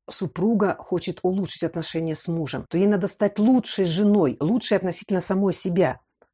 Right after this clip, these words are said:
Вот какая она сегодня и какая станет завтра. И вот эти рецепты, методы, игра, практики она получит в нашем Театре успеха.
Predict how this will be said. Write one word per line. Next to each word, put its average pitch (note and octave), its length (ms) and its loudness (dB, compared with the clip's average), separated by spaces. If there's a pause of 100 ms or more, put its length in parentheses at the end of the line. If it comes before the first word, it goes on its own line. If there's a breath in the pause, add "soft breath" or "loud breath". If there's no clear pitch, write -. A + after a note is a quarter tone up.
Вот - 160 -10
какая E3+ 260 0
она E3 140 0
сегодня A3 440 4
и - 20 2
какая E3+ 320 2
станет F3 400 0
завтра. D3 460 -2 (200)
И D#3 80 -2
вот E3+ 120 0
эти G3+ 160 2
рецепты, G3+ 600 2
методы, E3+ 540 2
игра, D#3+ 200 0
практики - 520 -2
она C#3 240 -2
получит G3 560 0
в F#3 40 -2
нашем F#3 280 2
Театре F#3+ 320 2
успеха. - 540 0